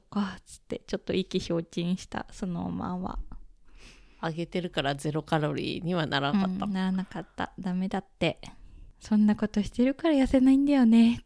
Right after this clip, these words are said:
Speaker 1: て言われた。
Speaker 2: あー。<laughs> ささみがいいんじゃない？
Speaker 1: 確かにね。ささ、
Speaker 2: 焼き鳥屋さんで
Speaker 1: 茹でたりね。
Speaker 2: 食うのはささみだよね。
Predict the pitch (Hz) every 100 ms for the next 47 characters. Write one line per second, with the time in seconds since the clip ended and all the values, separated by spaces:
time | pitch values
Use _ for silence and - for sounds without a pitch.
0 | - - - - - 359 403 403 349 392
1 | 392 - - - - - 349 - 320 -
2 | - - - - - - - - - _
3 | _ - - - _ - - - - -
4 | _ _ - - 185 262 277 247 226 254
5 | 233 220 - 254 247 - 175 165 - _
6 | 254 262 233 - - 233 311 311 320 330
7 | 190 160 151 139 139 - - - 226 208
8 | - 196 - 277 311 302 - 240 - 156
9 | 208 233 220 208 - 147 180 143 190 147
10 | 202 - _ - _ _ _ _ - 190
11 | 175 165 147 143 180 247 202 - - 170
12 | - 139 139 139 - - - - 151